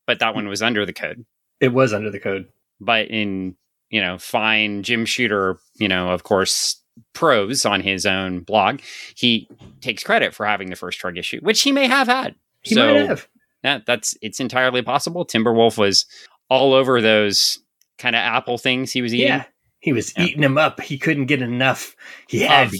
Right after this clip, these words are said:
Speaker 2: get 'em.
Speaker 1: He couldn't get enough of the forbidden fruit.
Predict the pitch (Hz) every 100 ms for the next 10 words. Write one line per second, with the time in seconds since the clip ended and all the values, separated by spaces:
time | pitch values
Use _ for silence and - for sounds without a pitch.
0 | - 117 117 87 - - - _ _ 123
1 | 110 117 117 101 101 90 - 78 76 -
2 | - - _ - 104 101 - 104 90 87
3 | 85 76 71 - 98 90 - -